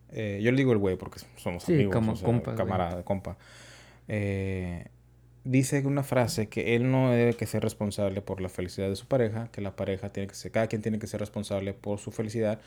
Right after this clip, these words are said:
Speaker 1: Y así juntos, los dos felices pueden ser una pareja más completa,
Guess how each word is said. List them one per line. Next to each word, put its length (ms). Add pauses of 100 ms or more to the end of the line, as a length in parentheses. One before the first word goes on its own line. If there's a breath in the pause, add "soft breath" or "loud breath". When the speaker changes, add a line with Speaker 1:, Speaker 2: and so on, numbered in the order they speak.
(400 loud breath)
Speaker 1:
Y 120
así 160
juntos, 720 (440)
los 160
dos 180
felices 480
pueden 320
ser 180
una 220
pareja 320
más 400
completa, 500